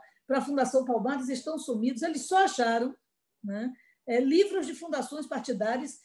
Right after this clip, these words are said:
que fazem uma relação fundação a fundação e mandaram, em várias épocas, publicações para a Fundação Palmares,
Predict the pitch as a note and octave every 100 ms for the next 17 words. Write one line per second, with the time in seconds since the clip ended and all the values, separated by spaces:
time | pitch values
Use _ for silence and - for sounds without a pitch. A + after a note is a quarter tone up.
0 | _ - G#4+ - E4+ F4 F4+ F4 C#4 D4+
1 | C4 A3 B3+ B3+ E4+ C#4 B3 - C4 -
2 | D4+ C#4+ - F4+ F#4+ G4+ C4 C4 D4 D#4+
3 | - _ _ _ E4 C#4+ C4 D#4+ C4 A3
4 | C4 - C#4+ D#4 - E4 C4 D#4+ A#3+ -
5 | B3 C4 B3+ B3+ B3+ B3+ A3+ A3 A3 G#3+
6 | F#3+ B3 D4+ A#3 -